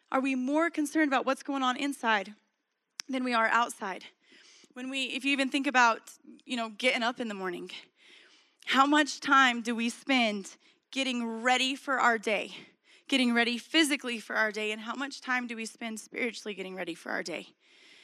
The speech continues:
But yet our biggest battles at the end of the day have to do with everything that we weren't prepared for spiritually. Our biggest battles at the end of the day are our coworkers.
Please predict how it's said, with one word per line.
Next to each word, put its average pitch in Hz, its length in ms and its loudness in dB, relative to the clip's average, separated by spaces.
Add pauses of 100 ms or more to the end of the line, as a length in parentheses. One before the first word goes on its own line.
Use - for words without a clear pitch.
(240)
But 254 160 4
yet 254 160 2
our 247 140 6
biggest 277 400 0
battles 262 380 2
at 233 100 -10
the - 160 0
end 262 160 2
of 285 60 -2
the 320 100 -6
day 370 160 -4 (1120)
have 302 240 2
to 302 100 -2
do 262 140 0
with 247 160 0
everything 254 440 -2
that 226 100 -6
we 233 80 -2
weren't 226 200 -6
prepared 208 300 -6
for 254 140 -6
spiritually. - 640 -10 (960)
Our 262 120 8
biggest 302 320 0
battles 277 260 6
at 277 80 -6
the 269 140 -2
end 277 80 0
of 277 80 -2
the 320 60 0
day 320 240 0 (340)
are 262 100 2
our 247 160 2
coworkers. 233 720 0